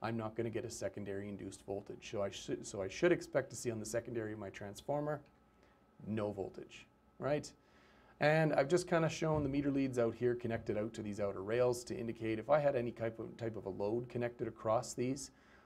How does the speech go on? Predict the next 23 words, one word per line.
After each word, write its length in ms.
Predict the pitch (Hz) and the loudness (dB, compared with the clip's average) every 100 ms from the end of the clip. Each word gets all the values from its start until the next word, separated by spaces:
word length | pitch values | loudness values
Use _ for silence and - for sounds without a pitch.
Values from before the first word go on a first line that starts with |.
| - | -8
um, 360 | 101 101 101 101 | -4 -2 -2 0
I 140 | 104 | 0
would 200 | 104 107 104 | 0 -4 -8
see 160 | 104 | -8
zero 300 | 98 101 98 | -6 -2 -2
volts 340 | 98 104 - - | -2 -6 -6 -6
across 340 | - 92 - | -2 -2 -2
those 220 | 107 107 | -8 -8
as 120 | 104 | -4
well. 320 | 113 120 120 - _ _ - _ - | 6 8 8 2 _ _ -20 _ -8
Zero 500 | 104 117 117 113 110 | 0 4 4 2 0
volts 300 | 110 110 110 | 0 0 0
induced 360 | 107 107 113 113 | -2 0 0 -2
on 80 | 107 | -4
the 60 | |
secondary 440 | 98 107 117 104 101 | -2 -2 -2 0 -2
of 80 | 101 | -2
my 120 | 98 | -6
transformer 600 | - 98 98 - 95 95 | -6 -8 -8 -8 -6 -6
means 340 | 92 92 92 | -8 -8 -8
that 180 | - 90 - | -6 -4 -4
I've 180 | 95 | -6
essentially, 560 | - - 92 - 98 98 | -8 -8 -10 -8 -6 -6